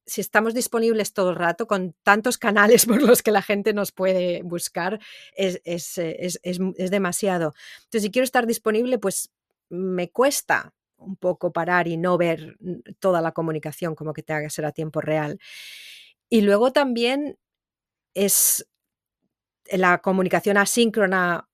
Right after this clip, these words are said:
la mayoría ahora necesita mucho el, el tema escrito. Como teníais un episodio, si, si se, si nece-, si, si hay que,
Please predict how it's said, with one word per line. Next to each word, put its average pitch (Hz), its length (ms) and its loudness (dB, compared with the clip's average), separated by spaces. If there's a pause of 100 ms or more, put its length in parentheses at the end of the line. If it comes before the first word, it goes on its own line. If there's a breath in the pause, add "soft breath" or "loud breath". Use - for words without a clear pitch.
(160)
la 170 180 -4
mayoría 170 640 2
ahora 185 560 2
necesita 185 600 -2
mucho 185 380 -2
el, 165 300 -4
el 156 400 -10
tema 170 260 -2
escrito. 160 640 -2 (340)
Como 160 240 -10
teníais 180 400 -2
un 190 80 0
episodio, 175 600 0
si, 165 260 -6
si 170 160 -4
se, 165 320 -4
si - 140 -8
nece-, 165 240 -4
si, 156 600 -6
si 160 260 -8
hay 160 140 -2
que, 170 340 0